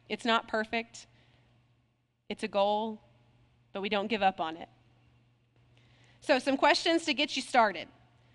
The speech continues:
of how in the world can I do this? What is life-giving for you? What helps you delight in God's presence? How about this dream?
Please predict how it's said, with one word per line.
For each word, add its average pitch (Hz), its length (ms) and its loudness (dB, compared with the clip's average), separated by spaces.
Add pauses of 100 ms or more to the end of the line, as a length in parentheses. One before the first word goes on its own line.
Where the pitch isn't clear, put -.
(120)
of 214 100 -4
how 277 180 4
in 285 60 4
the 277 60 4
world 226 400 2 (520)
can 247 100 -2
I 214 80 2
do 226 180 0
this? - 480 -10
What 277 220 4
is 285 140 -2
life-giving 247 540 2
for 190 120 -10
you? 156 320 -12 (1040)
What 320 140 6
helps 339 280 2
you 277 140 0
delight 233 540 2
in 226 160 0
God's 208 240 2
presence? 190 400 -2
How 302 100 2
about 269 240 4
this 233 180 -2
dream? 185 380 -6